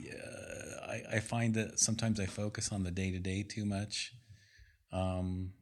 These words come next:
so, so yeah, so, so to hear that and, and to think about on where I've trekked through here, and I guess everywhere we go, we leave our fingerprint and, and, and what we do and a little bit of who we are on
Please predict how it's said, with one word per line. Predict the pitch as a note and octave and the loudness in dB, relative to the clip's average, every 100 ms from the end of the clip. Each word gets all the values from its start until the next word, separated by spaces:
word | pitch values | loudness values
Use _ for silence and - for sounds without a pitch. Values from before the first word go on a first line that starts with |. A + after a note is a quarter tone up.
| - | -6
so, | - G#2+ G2 F#2+ F#2+ F#2+ - - - | -2 2 4 4 0 -2 -12 -20 -2
so | - - D3 | 4 6 6
yeah, | D#3 C#3+ F2 F#2 - | 6 6 4 0 -2
so, | - - C#3 - | 0 2 0 0
so | - C3+ | 2 4
to | |
hear | A#2 C3+ C#3 | 4 4 6
that | C3+ C3+ C3 | 6 6 4
and, | G#2+ G2+ G2+ A#2+ | 4 4 2 4
and | A2+ | 4
to | G#2 | 6
think | C#3+ C#3+ | 6 6
about | A2+ A#2+ A#2+ A#2+ | 10 10 10 8
on | A2 A2+ A2+ A2 - - - - - | 10 12 12 8 2 -14 -18 -20 2
where | G#2+ A#2 A#2+ | 10 12 12
I've | A2 G#2+ - - | 12 10 4 0
trekked | - B2 B2+ A#2+ - - - | 8 10 10 8 -2 -4 -8
through | - C3 B2+ | 4 8 10
here, | B2 B2 A#2 B2 | 8 8 8 10
and | A#2+ A2 G#2+ | 10 10 8
I | |
guess | G#2 G#2+ G#2+ | 6 6 6
everywhere | G#2+ A#2 A2+ A2 | 8 10 10 10
we | A2 | 8
go, | A#2 B2 G#2+ | 10 8 8
we | F#2+ | 6
leave | F#2+ G2 | 6 6
our | F#2+ F#2 F#2 | 6 6 4
fingerprint | - G2+ G2 - A2 G#2 - | 2 2 2 2 2 2 2
and, | F#2 F#2 F#2 F#2 | 0 2 2 0
and, | F#2 F2+ F2 | 0 2 0
and | F2+ F#2 | 0 0
what | F2+ F#2+ | 2 0
we | G2 G2 | 2 2
do | F#2 F#2+ G#2 G2 | 4 4 4 4
and | F2 F2 - - - | 2 0 -4 -12 -2
a | |
little | G2 G#2+ G2+ | 2 4 6
bit | G#2+ G2 | 6 6
of | F2+ | 2
who | - A2+ | 4 6
we | G#2+ G2+ F#2+ | 6 6 6
are | F#2 G2+ G#2 | 6 6 6
on | F#2+ F#2 F#2 | 4 4 2